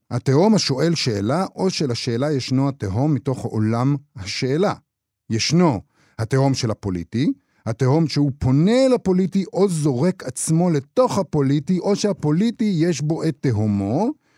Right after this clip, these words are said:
ישנו התהום של התשבת השאלה, השאלה מצפה לתשובה שהיא תהום, תהום,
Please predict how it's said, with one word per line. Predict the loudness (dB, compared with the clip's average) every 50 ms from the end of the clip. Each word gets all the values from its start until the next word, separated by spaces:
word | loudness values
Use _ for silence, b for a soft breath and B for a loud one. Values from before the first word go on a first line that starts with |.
| b b b b b b b b b -2
ישנו | 0 2 2 2 4 4 6 6 4
התהום | 2 2 2 2 4 4 2 2
של | 2 0 0 2
התשבת | 0 -2 -2 -2 -4 -4 0 0 0 0 0 0 0 0 0 -2 _ _ _ -20 -20 _ _ _ _ _
השאלה, | -4 -4 -2 -2 -2 -2 -2 -2 -2 -2 -2 -2 0 -2
השאלה | -2 0 0 0 0 0 0 2
מצפה | 0 0 0 -2 -6 -2 -2 -2
לתשובה | -2 -2 -4 -4 -4 -2 -2 -2
שהיא | -2 -2 -2 -2 -2 -2
תהום, | -2 -4 -4 -2 _ 0 2 2 2 0 b b b b
תהום, | -2 2 4 4 4 4 4